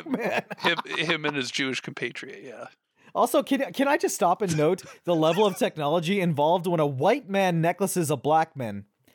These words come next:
Speaker 2: He uses, like, magnets and flying
Speaker 1: <laughs>
Speaker 2: saw blades. When a black man necklaces a-, anybody,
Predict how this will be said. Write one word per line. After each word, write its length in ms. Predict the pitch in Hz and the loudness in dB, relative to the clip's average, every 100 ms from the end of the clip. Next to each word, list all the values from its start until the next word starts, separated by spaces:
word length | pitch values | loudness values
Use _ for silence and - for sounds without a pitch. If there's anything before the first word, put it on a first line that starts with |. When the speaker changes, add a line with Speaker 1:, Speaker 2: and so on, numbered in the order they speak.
| _ _ _ | _ _ _
Speaker 2:
He 120 | - 202 | -2 2
uses, 460 | 202 247 254 262 | 4 4 4 2
like, 160 | 240 202 | 2 2
magnets 600 | 165 180 202 220 254 - | 0 2 2 2 -2 0
and 200 | - 170 | -2 -2
flying 640 | 127 185 180 202 214 208 202 392 466 | -2 0 2 4 2 2 2 0 -2
Speaker 1:
<laughs> 200 | 415 539 | -2 2
Speaker 2:
saw 360 | 202 208 208 | 4 6 4
blades. 480 | 190 151 120 110 113 - - - | 2 0 0 -4 -8 -12 -14 -2
When 180 | 196 | 2
a 40 | 220 | 2
black 380 | 165 208 302 - | 4 4 4 2
man 320 | 220 190 180 175 - | -4 0 0 -2 -2
necklaces 640 | 180 220 220 214 214 175 | 0 2 2 2 0 0
a-, 260 | 180 185 - | -2 -4 -2
anybody, 580 | 190 196 165 143 139 147 | 2 2 4 2 0 -4